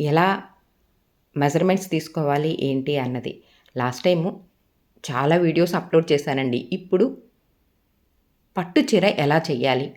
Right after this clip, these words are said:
అన్నది అప్‌లోడ్ చేస్తున్నాను. అదేనండి, పట్టు చీరని ప్లీప్లేటింగ్ చేయటం. ముందుగా మనకి ఎవరైతే శారీ ఇచ్చారో వాళ్ళ మెజర్‌మెంట్స్ తీసుకోవాలండి.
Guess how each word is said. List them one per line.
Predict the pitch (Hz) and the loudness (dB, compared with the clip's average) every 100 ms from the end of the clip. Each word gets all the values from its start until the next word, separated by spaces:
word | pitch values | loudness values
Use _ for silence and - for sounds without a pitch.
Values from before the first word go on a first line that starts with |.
| - | -6
అన్నది | 135 131 175 - - | -6 -4 -6 -8 -8
అప్‌లోడ్ | 131 120 107 | -6 -4 -4
చేస్తున్నాను. | - - 117 113 107 - _ _ _ _ - _ _ | -6 -8 -8 -8 -8 -16 _ _ _ _ -20 _ _
అదేనండి, | 123 131 135 139 123 139 139 - - - | -10 -4 -2 -2 -4 -6 -8 -14 -8 0
పట్టు | 165 254 | 2 2
చీరని | 240 202 180 226 | 4 4 4 2
ప్లీప్లేటింగ్ | 208 190 175 165 147 131 | 4 4 4 0 0 0
చేయటం. | 113 - - - - - _ - | 0 -2 -8 -12 -20 -20 _ 6
ముందుగా | 247 233 196 220 262 - - _ _ _ _ _ _ _ _ _ _ _ | 8 10 10 8 4 -4 -20 _ _ _ _ _ _ _ _ _ _ _
మనకి | 180 190 196 151 | 2 2 2 2
ఎవరైతే | 147 160 214 240 262 | 4 6 6 6 4
శారీ | 262 196 175 175 | 4 4 4 2
ఇచ్చారో | 147 - 139 175 - | 0 -2 0 0 0
వాళ్ళ | 143 143 143 135 | 0 0 0 0
మెజర్‌మెంట్స్ | 120 131 156 190 170 - - | 0 2 2 4 2 0 0
తీసుకోవాలండి. | 131 - 135 - - - - | -2 0 -2 -2 -2 -6 -10